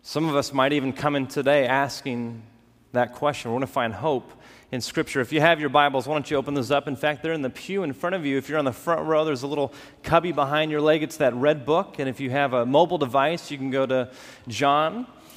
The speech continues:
And it's in a pew Bible on page eight seventy-three, but we're turning to John eleven. This is verses fourteen through thirty-five. And we're gonna sit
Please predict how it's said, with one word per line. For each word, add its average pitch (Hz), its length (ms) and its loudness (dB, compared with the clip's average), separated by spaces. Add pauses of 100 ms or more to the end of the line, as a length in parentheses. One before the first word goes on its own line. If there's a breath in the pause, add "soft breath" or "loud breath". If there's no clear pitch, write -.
(140 loud breath)
And 139 160 2
it's 135 140 -2
in 160 80 2
a 127 60 2
pew 196 260 -4
Bible 165 360 4
on 139 420 2
page 147 420 -4
eight 208 420 -2
seventy-three, 160 640 0
but 156 120 -4
we're 156 80 -2
turning 214 320 -4
to 151 100 0
John 143 400 0
eleven. 131 400 2
This 131 140 -8
is 120 80 -6
verses 123 420 -4
fourteen 160 560 0
through 135 140 -6
thirty-five. 123 1120 -2 (460 loud breath)
And 156 160 0
we're 247 100 4
gonna 269 220 2
sit - 520 0